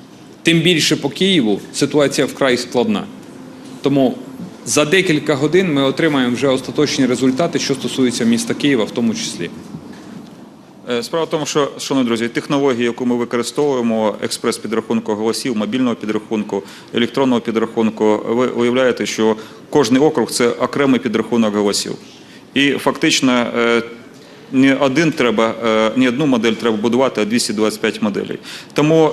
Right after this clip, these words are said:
Speaker 2: е, ми паралельно проводимо і по округам підрахунок голосів, але ж виключно на базі протоколів з мокрими печатками. Е, протоколи з мокрими печатками, е, безумовно,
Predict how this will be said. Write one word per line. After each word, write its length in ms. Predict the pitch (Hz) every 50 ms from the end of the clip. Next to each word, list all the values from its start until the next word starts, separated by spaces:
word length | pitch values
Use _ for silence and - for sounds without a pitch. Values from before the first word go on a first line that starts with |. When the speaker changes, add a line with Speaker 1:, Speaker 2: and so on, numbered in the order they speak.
| - 131
Speaker 2:
е, 260 | 127 127 127 127 123
ми 200 | 127 147 156 143
паралельно 600 | 151 151 135 135 139 143 139 131 123 117 117 117 -
проводимо 520 | 127 131 131 127 120 113 117 117 117 117 117 -
і 80 | 143
по 140 | - - 143
округам 480 | 131 - 139 131 117 117 107 101 101 92 - - - - - - - - - -
підрахунок 560 | 127 117 120 123 - - 139 131 127 120 113
голосів, 360 | 127 135 131 - - 170 - -
але 160 | 127 143 135
ж 100 | - - 117 123
виключно 500 | 147 170 160 156 147 - - - 139 123
на 140 | 117 123 131
базі 380 | 120 113 143 147 139 123 131 117
протоколів 680 | - 123 120 120 - 113 - - 143 147 143 143 123 - - -
з 120 | 113 104
мокрими 420 | 117 131 135 131 127 123 117 120 117
печатками. 680 | - 127 110 - - 95 - - - 104 110 104 104 - - - - - - - - -
Е, 140 | 117 120
протоколи 540 | 117 - 147 147 - 156 160 185 180 165 151
з 60 | 123
мокрими 320 | 135 156 143 - 143 135 135
печатками, 720 | 131 135 127 - 160 156 151 - - 135 131 131 127 113 -
е, 140 | 117 120 120
безумовно, 680 | 113 113 131 117 123 127 143 147 143 139 131 123 120